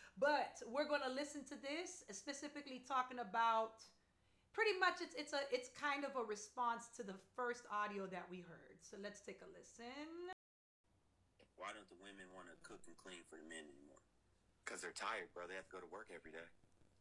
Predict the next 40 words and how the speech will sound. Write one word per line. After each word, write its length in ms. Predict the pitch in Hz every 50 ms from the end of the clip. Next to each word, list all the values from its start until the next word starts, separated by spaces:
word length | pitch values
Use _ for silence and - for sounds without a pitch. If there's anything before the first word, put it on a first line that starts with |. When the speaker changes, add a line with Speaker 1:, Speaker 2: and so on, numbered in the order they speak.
| - _ _ _ _ _ _ _ _ _ _ _ _ _ _ - - - - - -
Speaker 3:
That's 160 | - - -
not 160 | 92 90 87
hard. 160 | - 80 82 - - _ _ _ _ - - - - - - - _ _ _ _ _ _ _ _ _ _ _ _ _ _ _ _ - - - - _ - - _ - - - - -
Speaker 2:
They're 80 | 85 -
tired? 480 | - - 85 85 87 90 98 107 131 - _ _ _ _ _ _ _ _ _ _ _ -
Speaker 3:
Yeah, 100 | - 160 170 - -
they 60 | - 101
gotta 160 | 113 113 110
go 80 | 117
to 80 | 113 107
work 160 | 113 131 -
every 180 | - 90 85 - 87
day, 80 | 85 82 -
just 80 | 98 -
like 140 | 107 101 95
you. 80 | 113 -
Speaker 2:
What 80 | 120
are 80 | 123 -
they, 20 | - - - - - - - - -
what 80 | - 107
are 60 | 110 107
they 80 | 98
tired 400 | - - 104 104 104 95 85 87
of? 160 | 90 - - - _ _ _ _ _ _ _ _ _ _ _ _ _ _ -
Speaker 3:
Of 120 | - - -
working. 320 | 247 262 - - - - - _ _ - - _ _ _ _ _ _ _ _ _ _ _ _ _ - _ _ - - - - -
It's 80 | - -
not 160 | 104 101 95
hard. 240 | 107 113 107 - - _ _ _ _ _ _ _ _ -
I 80 | 98
mean, 40 | 107 110
that 80 | 113 107
shouldn't 200 | - - 104 101
even 160 | 98 95 92 90
be, 80 | 92 92 90
like, 160 | 87 90 85 78 -
I 80 | 92 101
don't, 160 | 110 101 - - -
I 20 | 101
don't 80 | 110